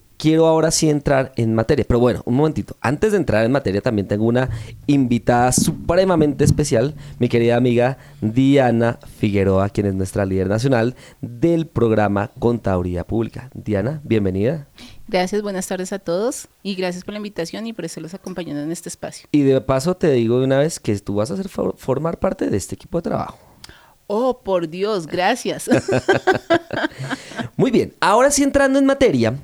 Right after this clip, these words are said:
Speaker 1: hablando del tema del coronavirus, que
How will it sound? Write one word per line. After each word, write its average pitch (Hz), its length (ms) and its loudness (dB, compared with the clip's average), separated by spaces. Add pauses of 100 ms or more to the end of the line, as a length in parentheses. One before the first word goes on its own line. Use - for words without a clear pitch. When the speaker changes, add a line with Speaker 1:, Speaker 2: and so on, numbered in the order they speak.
(420)
Speaker 1:
hablando 156 560 4
del 135 180 4
tema 117 320 2
del 131 140 2
coronavirus, 123 720 2
que 95 500 0